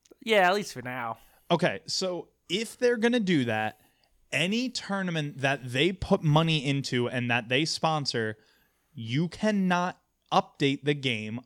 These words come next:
Speaker 2: until the tournament is over. If you put the money in, you cannot. If they have no, if
Speaker 1: I think if,
Speaker 2: if
Speaker 1: I think
Speaker 2: Random Randy in the corner hosts a weekly tomorrow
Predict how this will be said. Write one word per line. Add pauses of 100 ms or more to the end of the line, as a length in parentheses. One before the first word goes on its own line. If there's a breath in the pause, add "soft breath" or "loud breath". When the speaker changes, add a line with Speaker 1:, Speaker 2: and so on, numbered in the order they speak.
Speaker 2:
until
the
tournament
is
over.
If
you
put
the
money
in, (240 loud breath)
you
cannot. (380 soft breath)
If
they
have
no, (280 loud breath)
if (300)
Speaker 1:
I
think
if,
Speaker 2:
if
Speaker 1:
I
think
Speaker 2:
Random
Randy
in
the
corner
hosts
a
weekly
tomorrow